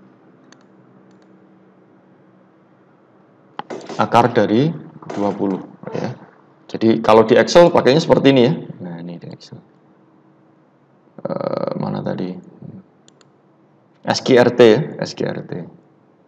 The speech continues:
Kita pakainya, atau kita coba di sini ya. Sama dengan S, ini misalkan nilainya dua puluh ya. Dua puluh sama dengan S Q R T.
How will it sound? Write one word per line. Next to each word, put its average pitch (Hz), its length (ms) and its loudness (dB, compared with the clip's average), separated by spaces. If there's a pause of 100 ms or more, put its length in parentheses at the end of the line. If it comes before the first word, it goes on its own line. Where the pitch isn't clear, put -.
(400)
Kita 98 160 -8
pakainya, 101 720 -8
atau 104 240 0
kita 110 320 2
coba 107 80 4
di 101 80 0
sini 113 240 2
ya. 131 80 0 (640)
Sama 95 320 -10
dengan 101 480 -6 (160)
S, - 480 -12 (480)
ini 113 160 2
misalkan - 320 -2
nilainya 104 320 2
dua 104 240 -2
puluh 113 240 0
ya. 127 160 -6 (1040)
Dua 92 160 -4
puluh 104 720 -4 (1160)
sama 92 320 -10
dengan 107 640 -6 (2250)
S - 400 -6
Q 107 400 -2
R 107 160 -4 (160)
T. - 40 4